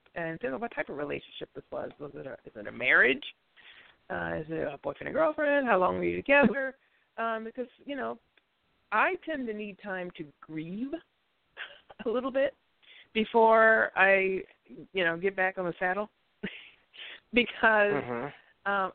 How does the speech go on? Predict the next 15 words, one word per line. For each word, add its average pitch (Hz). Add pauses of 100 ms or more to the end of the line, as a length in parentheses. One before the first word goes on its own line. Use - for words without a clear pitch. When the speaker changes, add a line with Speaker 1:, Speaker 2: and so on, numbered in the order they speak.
(100)
Speaker 1:
I 214
am, 220
when 208
I 214
look 233
at 254
this 202 (180)
guy, 175
this 151
new 196
guy, 143
or 143
this 147
other 165
person, 147